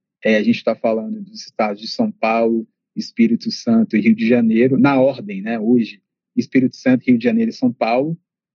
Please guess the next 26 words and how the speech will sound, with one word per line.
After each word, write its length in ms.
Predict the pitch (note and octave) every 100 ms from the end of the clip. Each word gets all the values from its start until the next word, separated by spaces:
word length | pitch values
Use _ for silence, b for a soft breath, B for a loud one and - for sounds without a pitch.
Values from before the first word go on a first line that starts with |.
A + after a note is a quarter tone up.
| _ _
Nesses 400 | - C#3 D#3 C3
estados, 400 | C3 - A#2 A2
a 20 | A#2+
gente 120 | -
tem 80 | B2
uma 140 | B2
fortíssima 640 | - B2+ - - F3 E3+ -
concentração 580 | C3+ C3 B2+ A#2 -
evangélica, 720 | A2 B2+ B2+ A#2+ B2+ D#3+ - -
mas 280 | C3+ C3 B2+
nesses 420 | C#3 F#3+ G3 D#3
estados, 720 | C3+ - A2 A2+ D3 D#3 - _ -
essa 320 | E3+ E3+ D#3+
forte 300 | D3+ C3+ -
concentração 840 | C3 C3 B2 A#2+ - A#2 A#2 C3 C#3
é 100 | C3+
explicada 840 | - D3+ C#3+ - A#2 B2+ D3 D3+ _ _
pela 200 | - C3
presen-, 400 | C3 C#3+ A#2 A#2
por 100 | -
uma 160 | C3+ C3
forte 260 | C3 B2 -
presença 420 | C#3 B2 B2+ A#2+
dos 200 | B2+ B2+
evangélicos 560 | B2+ C3 A#2+ A#2+ A2+ -
pentecostais. 960 | C3 C3 B2+ C#3+ - B2 G#2 F#2+ -